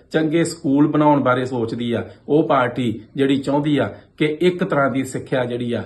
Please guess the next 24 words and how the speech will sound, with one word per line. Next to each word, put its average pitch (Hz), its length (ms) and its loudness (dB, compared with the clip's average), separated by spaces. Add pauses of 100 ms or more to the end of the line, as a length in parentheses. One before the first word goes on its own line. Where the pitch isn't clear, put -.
(220)
ਉਹ 135 120 -4
ਪੂਰੇ 139 220 0
ਦੇਸ਼ 131 280 -2
ਦੇ 123 100 -2
ਬੱਚਿਆਂ 117 340 -4
ਨੂੰ 123 100 -4
ਮਿਲਣੀ 120 320 -4
ਚਾਹੀਦੀ 131 360 -4
ਆ, 127 80 -2
ਮਿਆਰੀ 123 420 0
ਸਿੱਖਿਆ 131 340 -6
ਮਿਲਣੀ 120 320 -6
ਚਾਹੀਦੀ 120 400 -6
ਆ, 104 60 -4 (340)
ਉਹ 151 180 2
ਪਾਰਟੀ 117 500 -2 (160)
ਜਿਹੜੀ 135 220 0
ਸੋਚਦੀ 123 500 -4
ਆ 104 160 -2 (260)
ਕਿ 139 100 0
ਜਿਹੜੀ 131 460 0 (160)
ਸਿਹਤ 180 360 4
ਸਹੂਲਤਾਂ 131 560 0
ਨੇ 113 280 -2